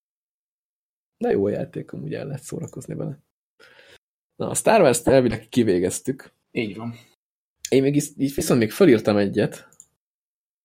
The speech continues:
Speaker 1: így, így utólag, ugyanis nemrég mutatták be a Mortal Kombat tizenegyet mozgásban.
Speaker 2: Ja, igen, igen.
Speaker 1: És erről szerintem azért beszéltünk pár szót. Egyrészt én kifejezem abéli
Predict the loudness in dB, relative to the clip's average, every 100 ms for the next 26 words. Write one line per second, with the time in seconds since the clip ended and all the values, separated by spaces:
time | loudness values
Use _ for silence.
0 | _ -14 -14 -6 -6 -4 -4 -2 0 0
1 | -2 -6 _ _ _ _ _ _ -6 -4
2 | 0 2 2 2 0 -2 -2 -2 -2 -2
3 | -4 -4 -4 -10 -10 -12 -10 -12 -10 -6
4 | -6 -6 -8 -10 -6 -6 -6 -8 -8 -2
5 | 0 0 -2 -4 -6 -14 _ -14 -12 -14
6 | -18 _ _ _ _ -4 -2 0 -2 -2
7 | -2 -2 -6 -10 -8 -6 -6 -4 -4 -4
8 | -6 -10 -6 -6 -6 -6 -6 -6 -2 0
9 | 2 0 -2 _ _ _ _ _ _ _
10 | _ -4 -2 -2 -6 -2 2 2 2 0
11 | 0 2 2 2 -4